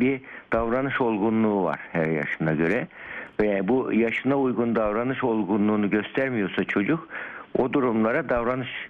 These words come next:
bozukluğu, e, s-, e, s-, sınırlarına giriyor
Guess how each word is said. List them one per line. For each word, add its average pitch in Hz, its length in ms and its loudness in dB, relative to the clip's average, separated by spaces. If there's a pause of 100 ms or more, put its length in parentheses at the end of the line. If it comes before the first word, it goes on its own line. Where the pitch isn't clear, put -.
(320)
bozukluğu, 110 720 2 (460)
e, - 40 0 (480)
s-, - 60 0
e, 104 260 2
s-, - 340 -6 (120)
sınırlarına 113 840 2
giriyor 104 480 2